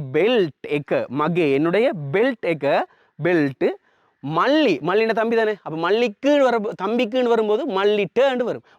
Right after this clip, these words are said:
மல்லிட்ட எப்பா வேண்டாம். என் பெல்ட் தம்பிக்கு இப்ப வேண்டாம். மகே பெல்ட் எக்க மல்லிட்ட தெங் எப்பா வேண்டாம். விளங்கிட்டா? அப்போ ஓனண்டா என்ன அர்த்தம்? ஓனண்டா வேணும். நேண்டா இல்லைன்னு அர்த்தம். அப்போ ஓனனேண்டா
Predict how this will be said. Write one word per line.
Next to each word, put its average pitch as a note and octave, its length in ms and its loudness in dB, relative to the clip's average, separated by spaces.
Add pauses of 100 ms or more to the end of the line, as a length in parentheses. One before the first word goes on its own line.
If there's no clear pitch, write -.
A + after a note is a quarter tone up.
(140)
மல்லிட்ட D#3+ 560 0 (340)
எப்பா C4 420 -6 (200)
வேண்டாம். A#3+ 440 -2 (260)
என் D#3 180 0
பெல்ட் D#3+ 380 0
தம்பிக்கு G3+ 400 -4
இப்ப B3 240 -2
வேண்டாம். G#3+ 300 -2 (260)
மகே D#3+ 280 2 (100)
பெல்ட் F3+ 300 0
எக்க A3+ 200 -2
மல்லிட்ட G#3 540 -2 (160)
தெங் E4 380 0 (240)
எப்பா - 220 -2 (1080)
வேண்டாம். A3 420 0 (240)
விளங்கிட்டா? A3 300 -2 (200)
அப்போ D#3+ 280 -2
ஓனண்டா C4+ 440 2
என்ன C4+ 180 2
அர்த்தம்? C4 300 -4 (560)
ஓனண்டா A#3+ 500 2 (440)
வேணும். F#3+ 440 -2 (280)
நேண்டா C#4 540 2 (160)
இல்லைன்னு C#4 300 0
அர்த்தம். D3 260 -4
அப்போ E3 280 -4
ஓனனேண்டா C4 540 2